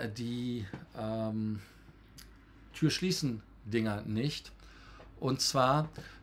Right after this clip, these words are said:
die Tür schließen, ihr, ich weiß nicht, ob ihr das, ähm, kennt von Hotels oder von Aufzügen.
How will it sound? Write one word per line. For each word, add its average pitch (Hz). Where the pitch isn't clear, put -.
die 139
Tür 156
schließen, 170
ihr, 147
ich -
weiß 170
nicht, 160
ob 156
ihr 156
das, -
ähm, 113
kennt 160
von 139
Hotels 160
oder 135
von 131
Aufzügen. 160